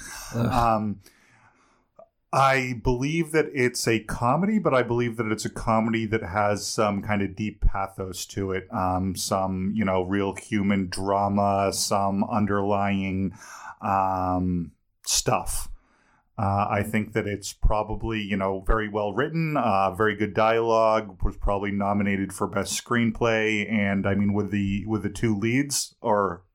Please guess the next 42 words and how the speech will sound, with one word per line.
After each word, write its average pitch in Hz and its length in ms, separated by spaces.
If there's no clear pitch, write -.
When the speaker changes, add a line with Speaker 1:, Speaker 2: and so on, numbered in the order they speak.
Speaker 2:
who 120 160
I 104 80
believe 110 340
the 107 80
two 110 180
leads 117 320
to - 100
be, 135 280
um, 107 240
you 104 80
can't 107 240
really 104 240
go 101 160
wrong. 110 440
And 117 220
I 117 60
believe 175 240
it's 135 120
William 120 260
Wilder. 110 360
I 104 80
could 107 160
be 107 100
wrong 104 340
there 101 260
as 98 140
well, 104 360
um, 95 260
but 98 120
of - 100
course - 460
he, 98 420
uh, 95 200
has 101 180
an 104 60
amazing 101 300
track 101 280
record, 107 600
uh, 101 200
also. 160 680
And, 117 460
um, 110 540